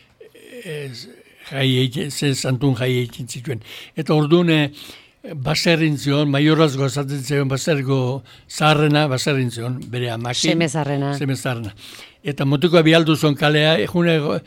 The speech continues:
Speaker 1: osoa Jose Antoniona. Eta zaiok jaien dala San Juanako, za-, zeun ze herri.
Speaker 2: Bai.
Speaker 1: Eta bazkaltzea, bazkaltzea etortzeko baserria. Juntza mutiko, "Nio, haitxek izan dit, hola eta hola, bazkaltzea jutu."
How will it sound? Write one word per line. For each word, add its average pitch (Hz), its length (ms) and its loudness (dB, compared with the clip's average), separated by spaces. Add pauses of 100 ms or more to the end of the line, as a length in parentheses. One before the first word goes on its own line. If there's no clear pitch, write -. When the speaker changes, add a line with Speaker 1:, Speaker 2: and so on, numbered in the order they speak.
(260)
Speaker 1:
osoa 208 280 0
Jose 143 200 0
Antoniona. 143 540 0 (340)
Eta 147 280 -6
zaiok 160 500 -2 (240)
jaien 151 280 0
dala 170 440 -2 (180)
San 151 240 -6
Juanako, 151 460 -2
za-, 123 240 -8
zeun 135 280 -2
ze 135 180 -4
herri. 139 240 -4 (220)
Speaker 2:
Bai. 123 220 -12
Speaker 1:
Eta 135 460 -4 (640)
bazkaltzea, 175 720 -4 (160)
bazkaltzea 151 480 -4
etortzeko 143 460 -6
baserria. 139 480 -4 (1160)
Juntza 131 300 -6
mutiko, 127 280 -4
"Nio, 139 500 -2 (400)
haitxek 147 360 -2
izan 156 240 -2
dit, 170 180 0
hola 160 180 2
eta 160 180 -2
hola, 160 240 2
bazkaltzea 151 520 -4
jutu." 147 280 -6